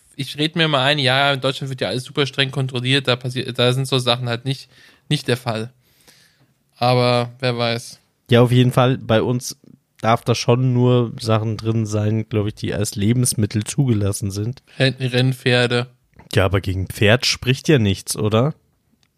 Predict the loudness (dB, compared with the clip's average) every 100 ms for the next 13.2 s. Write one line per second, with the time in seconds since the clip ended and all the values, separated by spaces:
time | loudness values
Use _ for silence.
0 | -12 -4 -4 -2 -2 -2 -2 0 0 2
1 | 0 -2 -4 -6 -4 -2 -2 -2 -4 -2
2 | 0 0 0 -2 -2 -4 -2 -2 -2 -4
3 | -4 -4 -4 -6 -6 -4 -2 -4 -4 -8
4 | -10 -10 -12 -12 _ _ -2 -2 -2 _
5 | -2 -2 0 2 4 2 -2 -6 -6 -8
6 | -10 -20 _ _ _ _ _ _ _ _
7 | _ _ _ _ -12 -10 2 2 2 0
8 | 0 0 _ -4 0 2 0 0 0 -2
9 | -4 _ -6 -2 0 -2 -6 -8 -6 -2
10 | 0 0 -2 -6 -10 -8 -6 -4 0 0
11 | 0 0 2 2 0 0 0 0 2 4
12 | 4 2 0 0 2 2 0 -2 -2 -2
13 | -6